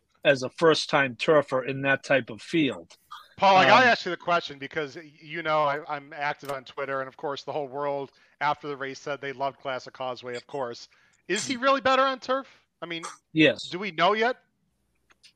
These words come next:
Speaker 1: Uh, well,
Speaker 2: Is this one race
Speaker 1: put it
Speaker 2: mean
Speaker 1: this
Speaker 2: he's better
Speaker 1: way.
Speaker 2: on turf, Paul?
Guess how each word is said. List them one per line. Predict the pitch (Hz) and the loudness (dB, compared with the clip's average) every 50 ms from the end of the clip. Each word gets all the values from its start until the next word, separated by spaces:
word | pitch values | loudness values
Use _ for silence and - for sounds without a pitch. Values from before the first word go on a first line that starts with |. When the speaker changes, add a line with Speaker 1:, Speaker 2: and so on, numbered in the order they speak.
| _ _ _ _ _ _ _ _ _ _ _ _ _ _ _ _ _ _ _ _ _ - | _ _ _ _ _ _ _ _ _ _ _ _ _ _ _ _ _ _ _ _ _ -4
Speaker 1:
Uh, | - 156 - - | -4 -4 -2 4
well, | 165 165 165 143 | 8 8 10 10
Speaker 2:
Is | 131 | 8
this | 131 127 - | 4 0 -2
one | 170 180 190 185 | -2 -2 -2 0
race | 165 165 180 | 0 0 2
Speaker 1:
put | 208 214 | 2 2
it | 196 | 2
Speaker 2:
mean | 175 | 2
Speaker 1:
this | 175 175 - | 0 0 2
Speaker 2:
he's | - 156 | 2 4
better | 135 151 170 | 4 4 2
Speaker 1:
way. | 170 | 0
Speaker 2:
on | 160 160 | -2 -4
turf, | - - 165 175 175 _ | -6 -8 -8 -8 -8 _
Paul? | - 196 208 208 | -6 -6 -6 -6